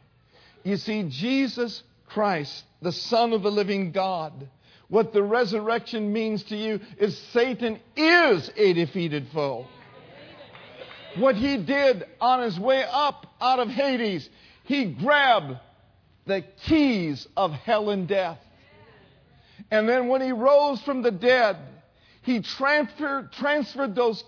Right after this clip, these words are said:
keys to the church. How many of you know that the keys of the kingdom of heaven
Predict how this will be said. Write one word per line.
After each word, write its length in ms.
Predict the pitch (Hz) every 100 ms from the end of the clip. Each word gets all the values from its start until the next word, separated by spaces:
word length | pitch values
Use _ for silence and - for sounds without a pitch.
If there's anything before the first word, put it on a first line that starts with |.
| -
keys 320 | 247 226 208
to 120 | -
the 140 | 196 190
church. 800 | - 202 190 165 - - - - 220 226 214 _ _ _ _ _ _
How 280 | - 226 269
many 320 | 262 247 233
of 140 | 220 170
you 460 | 208 185 147 139 -
know 640 | 202 226 240 208 165 139 - _ _
that 200 | 214 196
the 100 | 185
keys 580 | 170 - 254 262 262 208
of 120 | 214
the 100 | 185
kingdom 560 | - - 247 254 240 220
of 120 | 185
heaven 640 | 170 226 226 196 160 123